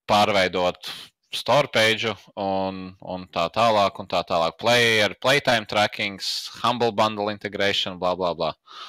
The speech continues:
Un vairāk kā seši mēneši achievementi, shopping carts,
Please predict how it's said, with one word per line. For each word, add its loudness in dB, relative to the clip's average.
Un -2
vairāk 6
kā 2
seši 0
mēneši 0
achievementi, 2
shopping 2
carts, 2